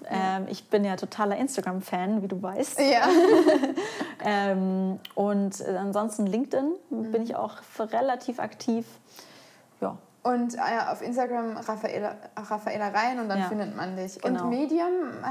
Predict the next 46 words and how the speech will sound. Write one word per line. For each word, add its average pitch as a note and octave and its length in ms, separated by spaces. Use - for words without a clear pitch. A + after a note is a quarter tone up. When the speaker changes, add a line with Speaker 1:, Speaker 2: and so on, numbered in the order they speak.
Speaker 1:
hast, B3 360
machst A#3+ 300
du, C4+ 40
wie, A3+ 140
wie A3 80
Speaker 2:
Ja, A3 140
Speaker 1:
ist A3 80
Speaker 2:
Medium C4 520
habe A#3 140
ich - 140
auch, - 540
aber G#3+ 240
Instagram G#3 420
ist - 80
eigentlich - 220
besser, - 320
also F3+ 160
Speaker 1:
Ja. G3 60
Speaker 2:
bin G3 140
ich F#3+ 120
aktiver. F#3+ 480
Speaker 1:
Ja, G3 200
da G3 80
bist G3 220
du G#3 60
sehr G3 160
aktiv, G3 340
das G3 100
kann F#3+ 120
ich F3+ 80
Speaker 2:
Mhm. F3+ 40
Speaker 1:
bestätigen. G3 500
Speaker 2:
<laughs> G#3 440
Speaker 1:
Voll G3 320
cool. A3+ 420
Sehr C4+ 320
schön, C#4 380
dann A#3 160
vielen C#4 300
Dank C4+ 360
für A3+ 120
das G#3+ 120
Gespräch. A3 580
Speaker 2:
Danke A#3 260
Speaker 1:
Und B3+ 200
Speaker 2:
dir. C#4 160